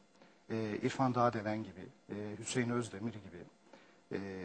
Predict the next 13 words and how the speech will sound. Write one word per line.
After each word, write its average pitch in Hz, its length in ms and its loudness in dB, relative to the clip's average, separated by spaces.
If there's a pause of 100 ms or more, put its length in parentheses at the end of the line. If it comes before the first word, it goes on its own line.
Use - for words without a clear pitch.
önemli 123 380 4
destekçilerimiz 110 720 -2
var. 151 220 0
Bu 143 80 2
destekçilerimiz 143 760 2
de 131 120 2
bu 135 40 2
işin 135 180 0
sevdalıları 104 640 2
açıkçası. - 520 -8 (520)
E, 104 400 -2
çünkü, 139 520 6
e, 127 80 2